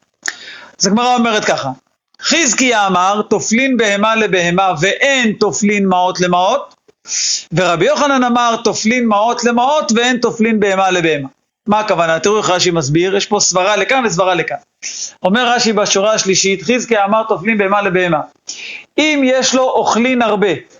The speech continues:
הכוונה יש לו הרבה בני בית, בלי עין הרע, משפחה גדולה, מגיע עם הילדים, עם הילדות, עם החתנים, עם הכלות, עם הנכדים, בלי עין הרע, עולים כל הג'מעה, ואין להם סיפוק בבהמה אחת, אי אפשר להביא, אה, בהמה אחת של מי חגיגה לכולם,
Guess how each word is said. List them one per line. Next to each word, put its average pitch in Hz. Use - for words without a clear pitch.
הכוונה 240
יש 254
לו 254
הרבה 247
בני 214
בית, 190
בלי 202
עין 202
הרע, 190
משפחה 180
גדולה, 190
מגיע 185
עם 190
הילדים, 185
עם 185
הילדות, 185
עם 185
החתנים, 196
עם 190
הכלות, 208
עם 196
הנכדים, 208
בלי 240
עין 226
הרע, 214
עולים 226
כל 233
הג'מעה, 185
ואין 262
להם 320
סיפוק 262
בבהמה 208
אחת, 175
אי 277
אפשר 277
להביא, 208
אה, 220
בהמה 202
אחת 190
של 196
מי 196
חגיגה 180
לכולם, 165